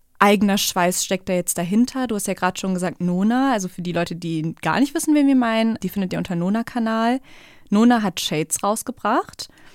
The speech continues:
Und Nona hat extrem viel Hate bekommen. Und das, obwohl ich bei Nona zum Beispiel auch immer das Gefühl hatte, die näht ja auch selber und die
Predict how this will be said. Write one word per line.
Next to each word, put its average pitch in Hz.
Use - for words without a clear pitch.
Und 226
Nona 277
hat 226
extrem 254
viel 190
Hate 185
bekommen. 269
Und 202
das, 220
obwohl 220
ich -
bei 185
Nona 277
zum 294
Beispiel 262
auch 240
immer 226
das 214
Gefühl 214
hatte, 202
die 185
näht 190
ja 320
auch 302
selber 294
und 214
die 196